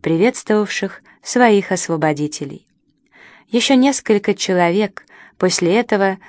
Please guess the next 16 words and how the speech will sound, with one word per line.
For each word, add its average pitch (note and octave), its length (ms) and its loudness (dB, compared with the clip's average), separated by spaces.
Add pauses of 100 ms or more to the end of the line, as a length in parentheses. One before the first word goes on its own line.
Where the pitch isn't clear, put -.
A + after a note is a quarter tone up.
(120)
стали B3+ 320 2
жертвами F#3+ 520 0
стрелков, E3 760 -4 (360)
прятавшихся G#3+ 640 -2
в D3 40 -14
засаде. D3+ 600 -4 (580)
Но E3+ 120 -2
Париж E3 360 0
снова A#3 420 0
обрел G3+ 300 0
свободу, E3+ 640 -4 (440)
а D3+ 100 -6
с - 140 -6
ней A3+ 220 2
и F#3 40 0
демократию. D3+ 840 -6